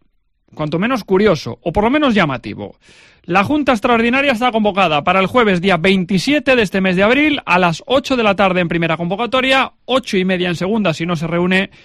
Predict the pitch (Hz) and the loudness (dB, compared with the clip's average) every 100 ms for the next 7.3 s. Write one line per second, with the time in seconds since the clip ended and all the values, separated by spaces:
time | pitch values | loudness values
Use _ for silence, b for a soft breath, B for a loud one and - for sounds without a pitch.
0 | b b - 180 170 226 202 202 254 214 | b b -2 -2 0 0 0 0 0 0
1 | 226 226 233 226 - b b b - 190 | 2 4 4 2 -2 b b b -2 0
2 | 185 185 254 277 269 226 175 123 107 - | 0 0 2 0 0 0 -2 -6 -8 -6
3 | 294 339 320 269 226 294 294 180 185 220 | -4 0 0 2 0 2 2 2 0 0
4 | - b b b 180 247 233 254 247 226 | -4 b b b -2 0 2 2 2 4
5 | 233 254 202 262 311 302 233 269 254 190 | 2 2 0 2 2 2 -4 -2 -4 -2
6 | 226 190 185 - - 349 330 202 - 277 | -2 -4 -6 -12 0 0 2 0 4 4
7 | 269 262 - | 6 2 2